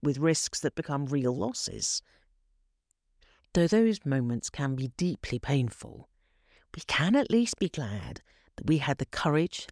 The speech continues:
and ability to hope at all. Those moments remind us that sometimes the act of faith is the end in itself. They remind us that it is not about the reward of faith,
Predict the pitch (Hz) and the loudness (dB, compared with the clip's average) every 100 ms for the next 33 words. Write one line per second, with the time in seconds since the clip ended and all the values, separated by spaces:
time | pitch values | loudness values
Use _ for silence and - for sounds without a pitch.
0 | - 139 - 196 170 - 117 - - 214 | -4 -2 2 2 2 0 -4 -4 0 2
1 | 208 - - 185 185 - 50 - _ _ | 2 0 0 0 0 -4 -14 -20 _ _
2 | _ _ - - - 262 247 269 240 175 | _ _ -20 -4 4 4 6 6 6 2
3 | - 151 170 185 143 - - - 180 226 | -2 0 2 4 2 -2 -6 -4 0 2
4 | 220 185 202 254 - - _ _ 214 - | 2 2 2 2 -2 -6 _ _ -6 -2
5 | 208 - 247 - - 240 139 - - _ | -2 0 -2 -2 0 0 -2 -8 -16 _
6 | _ _ 170 - - 269 247 135 139 - | _ _ -2 0 4 4 4 2 0 -4
7 | - 226 - - - - _ _ - - | -4 -4 -6 -14 -20 -20 _ _ -20 -20
8 | - 202 220 240 277 269 131 - 156 - | 2 4 6 6 6 4 2 0 -2 -4
9 | _ - 185 185 185 220 - - 147 - | _ -2 0 0 -2 -2 -4 -6 -4 -4
10 | 135 147 131 131 120 95 - - 57 58 | -4 -4 -2 0 0 -2 -6 -8 -8 -10
11 | - | -12